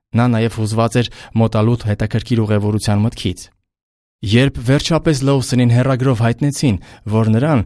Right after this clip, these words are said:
Քին Քարդիշեյնարի բանկում պաշտոն է առաջարկված, Էթելի ուրախությանը չափ ու սահման չկար։ Երբ երկարատև ճանապարհորդությունից հետո նրանք բնակություն հաստատեցին գրանիտե շենքերով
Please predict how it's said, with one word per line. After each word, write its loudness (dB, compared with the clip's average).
Քին 0
Քարդիշեյնարի 0
բանկում 0
պաշտոն -2
է 2
առաջարկված, -4
Էթելի 2
ուրախությանը 0
չափ -4
ու 0
սահման -2
չկար։ -10
Երբ 0
երկարատև 0
ճանապարհորդությունից 0
հետո 0
նրանք 0
բնակություն 0
հաստատեցին -2
գրանիտե 2
շենքերով -2